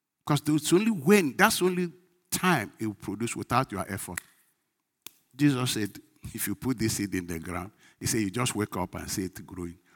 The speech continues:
Because what will make it grow is inside of it. That word has everything. Everything. So the Bible says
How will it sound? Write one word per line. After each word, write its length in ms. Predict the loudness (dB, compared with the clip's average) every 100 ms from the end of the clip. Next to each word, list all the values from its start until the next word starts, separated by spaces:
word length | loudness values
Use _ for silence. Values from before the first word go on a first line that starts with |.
| _
Because 300 | -8 -6 -8 -6
what 260 | 2 2 2
will 80 |
make 240 | -2 -2 -2
it 100 | -8
grow 140 | -6
is 160 | -6 -4
inside 300 | -4 -4 -6
of 160 | -8
it. 80 | -16 _ _ _ _ _ _ 2
That 180 | 2
word 240 | 4 0 0
has 180 | -4 -2
everything. 560 | -4 -6 -12 -14 -16 _ _ _ _ _ _ _ _ _ _ _ -20 -10
Everything. 440 | -8 -8 -12 -20 -20 _ _ _ _ _ _ _ _ _ _ _ _ _ _ _ _ -20 _ _ _ _ _ _ _ -20 _ _
So 160 | 2 4
the 80 | 6
Bible 240 | 6 6
says 400 | 6 6 4 0